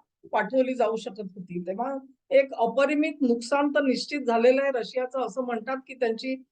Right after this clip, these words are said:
तीस टक्के लढण्याची क्षमता जी होती वायुदलाची, ती ह्याच्यामध्ये वाईप आउट झालेली आहे. हा जो हल्ला यु-, युक्रेनने केला, तो हल्ला त्यांच्या सीमेमध्ये राहून केलेला नाहीये, हे त्याचं वैशिष्ट्य आहे.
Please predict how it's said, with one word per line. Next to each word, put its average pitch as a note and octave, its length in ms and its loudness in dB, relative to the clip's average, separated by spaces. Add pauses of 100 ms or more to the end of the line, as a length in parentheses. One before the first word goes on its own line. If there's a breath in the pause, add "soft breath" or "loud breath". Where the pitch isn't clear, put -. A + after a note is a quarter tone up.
(360)
तीस E4 380 0
टक्के D#4 540 4
लढण्याची C4 540 2
क्षमता C4 520 -2
जी C4+ 160 -6
होती A#3 340 -2
वायुदलाची, A#3 880 -2
ती - 360 -2
ह्याच्यामध्ये B3+ 640 2 (300)
वाईप G#3 460 -2
आउट D4 200 2
झालेली A3+ 400 2
आहे. F3 200 -2 (840)
हा B3+ 100 0
जो E4+ 160 6
हल्ला C#4+ 560 2 (120)
यु-, A3 500 2 (480)
युक्रेनने C#4 540 2
केला, A#3+ 380 4 (140)
तो D4 220 0
हल्ला C4 380 2
त्यांच्या A#3 540 0
सीमेमध्ये D#4 720 4
राहून D4+ 260 2
केलेला C4+ 460 2
नाहीये, B3 300 -4
हे A#3 120 -4
त्याचं A3 220 -4
वैशिष्ट्य F#3+ 520 -6
आहे. F3 360 -8